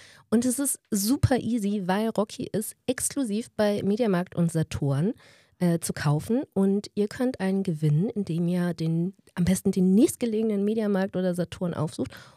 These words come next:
und ein Foto mit Rocky macht und, ähm, das bei Instagram postet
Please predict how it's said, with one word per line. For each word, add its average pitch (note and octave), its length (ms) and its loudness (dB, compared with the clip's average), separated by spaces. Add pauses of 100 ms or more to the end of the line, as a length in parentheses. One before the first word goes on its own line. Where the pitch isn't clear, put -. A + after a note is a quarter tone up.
und C4+ 400 0
ein A3+ 300 -2
Foto F#3+ 520 2 (320)
mit F#3 440 2
Rocky F3+ 600 2
macht F3 500 -2
und, A3 500 0
ähm, G#3 400 0 (120)
das D#4+ 240 2
bei D#4+ 120 -4
Instagram G#3 420 2
postet G3 500 -2